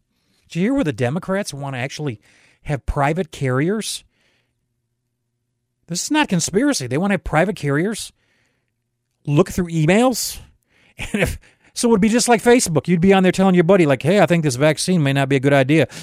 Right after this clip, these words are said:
And then a little thing would pop up in the middle of your conversation and say,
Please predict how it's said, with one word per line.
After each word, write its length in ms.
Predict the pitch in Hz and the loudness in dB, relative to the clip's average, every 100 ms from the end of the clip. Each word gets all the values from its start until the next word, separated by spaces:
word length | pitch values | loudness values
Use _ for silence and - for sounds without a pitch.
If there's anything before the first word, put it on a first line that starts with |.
| 139 | -2
And 140 | 139 | 2
then 80 | 156 | 4
a 40 | 156 | 4
little 180 | 170 | 4
thing 200 | 165 196 | 4 2
would 140 | 170 143 | 2 2
pop 200 | 143 139 | 2 2
up 120 | 139 | 0
in 80 | 131 | 0
the 40 | |
middle 240 | 131 160 165 | 0 0 0
of 80 | |
your 120 | 156 151 | -2 -2
conversation 580 | 160 156 - 170 - | -2 -2 -2 -2 -2
and 80 | 143 | -6
say, 220 | - 135 | -4 -6